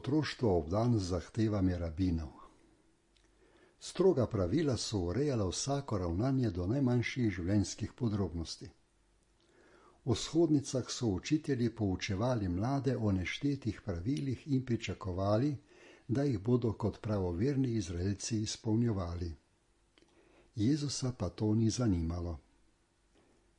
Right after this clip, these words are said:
Že od otroštva je ravnal neodvisno od rabinskih zakonov. Vztrajno je proučeval starozavezne spise,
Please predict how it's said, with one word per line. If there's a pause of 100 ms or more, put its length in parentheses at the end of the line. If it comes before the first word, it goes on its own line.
(160)
Že
od
otroštva
je
ravnal
neodvisno
od
rabinskih
zakonov. (880)
Vztrajno
je
proučeval
starozavezne
spise,